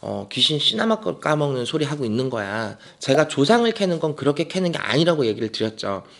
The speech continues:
"너네 집에 자살하고 간 사람이 이모야, 맞아, 아니야?" 이거가 조상을 캐는 거야. 전쟁 난리통에 간 조상이 있다는 건 일반인 분들도 내 친구 붙잡고 할 수 있는, "야, 근데 너네 집에 전쟁 난리통으로 간 조상 있니?"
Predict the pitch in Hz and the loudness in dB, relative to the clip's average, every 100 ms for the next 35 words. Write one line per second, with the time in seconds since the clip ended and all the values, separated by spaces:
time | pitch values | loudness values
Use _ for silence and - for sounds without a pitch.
0 | - - - 127 156 175 156 165 170 165 | -20 -20 -4 4 6 6 4 4 4 2
1 | - 127 151 147 135 131 127 123 120 117 | -2 -2 2 2 0 -4 -6 -4 -2 -2
2 | 123 127 123 110 101 104 113 101 101 98 | -2 0 0 -2 -4 -6 -6 -6 -6 -8
3 | - 117 143 139 131 147 151 151 107 104 | -6 -2 4 4 4 2 0 -2 -6 -6
4 | 104 156 143 98 92 - - - - 147 | -6 -6 -6 -6 -10 -12 -20 -14 2 4
5 | 175 233 226 202 202 185 170 - 117 120 | 6 6 6 6 4 0 -2 -2 -4 -4
6 | 113 113 127 123 101 120 113 107 147 156 | -4 -4 -2 -4 -4 -2 -2 4 6 6
7 | 113 - - - 214 302 339 320 311 247 | 4 -2 -16 -2 4 6 6 6 4 2
8 | 233 208 202 185 240 - - - 147 - | 0 2 2 4 6 4 2 4 6 6
9 | 226 220 196 147 147 143 170 170 156 123 | 4 2 0 -2 -2 0 0 0 -2 -2
10 | - - 110 104 123 117 104 107 104 95 | -6 -10 -10 -8 -6 -2 -2 -2 -6 -2
11 | 110 147 151 143 - 135 190 240 254 254 | 4 6 6 2 2 6 8 8 6 6
12 | 220 180 139 123 127 127 104 147 254 | 6 6 4 2 0 0 0 4 2